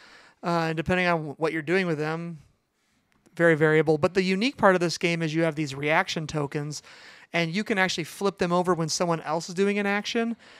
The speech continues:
at the end of their turn, and basically, uh,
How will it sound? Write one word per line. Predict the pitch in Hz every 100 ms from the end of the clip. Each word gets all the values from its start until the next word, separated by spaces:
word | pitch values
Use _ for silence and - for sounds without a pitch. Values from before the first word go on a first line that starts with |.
| -
at | -
the | 175
end | 190
of | 190
their | 185 190
turn, | - 196 208 202
and | 180 160 143
basically, | 175 185 190 185 170 147 - - _ _
uh, | - 165